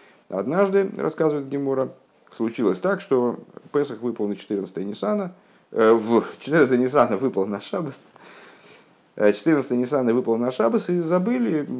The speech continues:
забыли мудрецы, как вот, как надо поступать в таком случае. Песах выталкивает шабас или шабас выталкивает Песах? Или шабас не, не позволяет принести пасхальную жертву?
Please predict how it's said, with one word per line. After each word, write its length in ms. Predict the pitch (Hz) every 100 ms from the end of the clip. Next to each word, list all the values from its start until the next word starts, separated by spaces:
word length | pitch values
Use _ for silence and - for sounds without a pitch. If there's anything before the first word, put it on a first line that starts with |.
| 123 117
забыли 340 | 139 170 233
мудрецы, 640 | 226 175 151 - 113 104 104 _ -
как 260 | 127 139 151
вот, 140 | 151 - 151
как 140 | 139
надо 220 | 147 143
поступать 380 | 143 135 143 151
в 20 |
таком 260 | 160 160 160
случае. 380 | 185 175 104 98
Песах 340 | 135 147 147
выталкивает 560 | 147 160 151 170 170 -
шабас 260 | 165 143
или 140 | 139 131
шабас 340 | 147 107 98
выталкивает 480 | 92 90 90 90 90
Песах? 280 | - - _ _ _ _ _ _ _ _ _ _ _
Или 220 | - 101 92
шабас 480 | 117 107 90 -
не, 180 | 98 101
не 140 | 101 101
позволяет 480 | 104 104 104 90 90
принести 300 | 95 95 92
пасхальную 420 | 104 98 95 90
жертву? 240 | - -